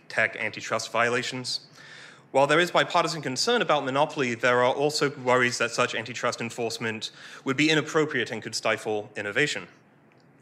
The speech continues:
Our last Flash Talk and panel will tackle online speech. There are efforts to further regulate online ads, which raise a host of free speech concerns, allegations of anti-conservative bias in the larger social media sites have prompted discussions about content moderation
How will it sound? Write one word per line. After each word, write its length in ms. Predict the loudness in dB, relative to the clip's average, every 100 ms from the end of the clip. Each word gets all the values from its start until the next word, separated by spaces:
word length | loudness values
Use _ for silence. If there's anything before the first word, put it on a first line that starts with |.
| -20 -20 -6 2
Our 100 | 6
last 280 | 6 6 4
Flash 260 | 4 4
Talk 240 | 2 4 2
and 160 | 0
panel 320 | 4 6 6
will 160 | 6 4
tackle 340 | 4 2 2 2
online 320 | 2 0 0
speech. 560 | -2 -4 -4 -2 -4 -4 -14 -20 -20 0
There 140 | 4
are 60 | 6
efforts 340 | 4 2 0 2
to 220 | 2 2
further 280 | 2 2 4
regulate 420 | 2 4 2 2
online 320 | 0 0 2
ads, 300 | 2 2 0
which 180 | -4 0
raise 160 | 0
a 60 | 0
host 240 | -2 -4
of 100 | -6
free 120 | -6 -8
speech 260 | -6 -4
concerns, 560 | -2 4 4 4 2 -6 -10 -20 -20 0
allegations 560 | 2 4 6 4 4 2
of 100 | 2
anti-conservative 800 | 2 2 -4 -2 2 2 2 0
bias 400 | 4 4 4 2
in 80 | -2
the 80 | 2
larger 340 | 4 4 2
social 380 | 0 0 -2 -2
media 320 | 0 2 2
sites 320 | 2 2 2
have 140 | -2 0
prompted 300 | 0 0 -2
discussions 540 | 0 0 0 -2 -4
about 220 | -2 -2
content 340 | 0 0 0 0
moderation 560 | 0 0 0 -2 -8